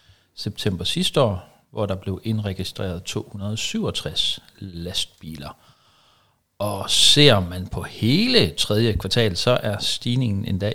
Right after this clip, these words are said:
endnu mere markant, for, øh, der var altså seksogtyve komma seks procent flere lastbiler,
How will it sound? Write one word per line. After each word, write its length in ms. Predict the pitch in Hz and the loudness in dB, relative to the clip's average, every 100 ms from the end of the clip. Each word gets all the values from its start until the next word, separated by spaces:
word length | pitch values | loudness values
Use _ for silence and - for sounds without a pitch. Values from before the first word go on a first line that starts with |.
| - | -2
endnu 200 | 139 151 | 0 2
mere 160 | 113 | 2
markant, 440 | 107 107 104 - - | 2 -2 -6 -6 -14
for, 380 | - 95 90 90 | -8 -4 -2 -2
øh, 240 | 90 87 90 _ _ _ _ _ _ | -4 -6 -8 _ _ _ _ _ _
der 100 | 104 | -2
var 200 | 98 90 | -2 -6
altså 440 | - - - - 92 - _ _ | -8 -10 -6 -6 -8 -14 _ _
seksogtyve 840 | - - - 120 - 92 - 113 123 | -10 -4 -4 -4 -6 -8 -4 -2 -4
komma 280 | 113 92 | -6 -6
seks 480 | 90 - 151 147 - | -4 -2 -2 -2 -6
procent 500 | - 113 - 104 - | -6 -8 -4 -4 -4
flere 540 | - - 113 113 127 113 | -16 -6 0 2 2 0
lastbiler, 520 | 95 - - - | -2 -4 -6 -8